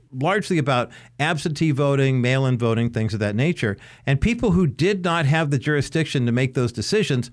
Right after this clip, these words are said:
were making the decisions. In Delaware, there was an issue with regarding mail-in voting. And the state legislature passed a mail-in voting law. Now, that law was passed in twenty nineteen,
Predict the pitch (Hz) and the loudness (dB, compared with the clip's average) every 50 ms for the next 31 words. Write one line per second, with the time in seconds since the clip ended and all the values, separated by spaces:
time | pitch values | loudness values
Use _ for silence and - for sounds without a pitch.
0 | - - 131 135 123 131 135 135 - 139 117 110 107 127 127 - 220 214 - 110 | -6 -2 0 2 2 2 0 0 0 -2 -2 -2 -2 -4 -2 -2 -2 -2 -2 -4
1 | - - - - - - - - _ - 147 147 139 - - 175 196 226 233 214 | -8 -10 -16 -20 -20 -20 -20 -10 _ -2 -2 -2 -2 -2 0 0 0 2 2 2
2 | 175 135 104 85 73 - - - _ _ _ _ _ _ - 123 131 139 143 147 | 2 2 0 -2 -4 -10 -18 -20 _ _ _ _ _ _ -6 -4 -2 0 0 0
3 | 139 - 139 120 - 135 147 147 - - 151 143 127 131 127 - 143 127 110 135 | 0 0 -2 -2 -2 -2 -2 0 0 0 0 0 0 0 -2 -2 -2 -2 0 0
4 | 123 120 120 123 120 120 117 117 - - _ _ - 110 123 131 131 123 123 120 | 0 0 2 0 0 0 -2 -4 -8 -16 _ _ -4 -2 0 2 2 2 2 0
5 | 123 113 180 202 220 185 127 90 - - - _ _ _ _ _ _ _ _ - | 0 0 0 0 0 0 0 -2 -4 -10 -16 _ _ _ _ _ _ _ _ -4
6 | 127 139 143 143 - - 180 175 165 139 147 180 220 196 - 151 - - 113 107 | -2 0 0 0 0 0 0 0 0 0 0 0 0 0 -2 -2 -2 0 -2 -2
7 | 107 - - 139 - - - - 151 165 185 175 - - 147 127 123 123 127 131 | 0 -2 -2 -2 -2 -2 -2 0 0 0 0 -2 -2 -2 -2 0 0 0 2 2
8 | 135 135 127 113 104 147 165 190 185 160 127 110 104 90 92 92 98 104 104 127 | 2 0 0 0 0 0 0 2 2 2 2 2 0 0 -2 -2 -2 -2 0 0
9 | 151 160 151 147 147 143 147 151 160 147 - - 139 131 139 143 - - 135 131 | -2 -2 0 0 0 0 0 0 -2 -2 -2 -2 0 0 0 0 0 0 -2 -2
10 | - - 127 131 135 131 123 120 120 120 117 - - 175 180 190 170 | 0 0 0 2 2 2 2 2 0 0 -2 -2 0 0 2 0 0